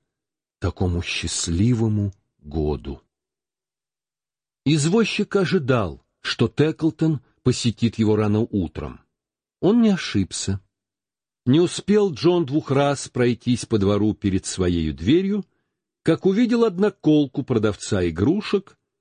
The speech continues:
ехавшую по дороге. Когда экипаж приблизился,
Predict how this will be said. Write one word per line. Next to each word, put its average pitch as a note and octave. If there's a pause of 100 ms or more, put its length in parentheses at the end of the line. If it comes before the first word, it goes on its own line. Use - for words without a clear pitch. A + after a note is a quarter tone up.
(120)
ехавшую D#3
по C#3+
дороге. D2+ (920)
Когда C#3+
экипаж C#3+
приблизился, B2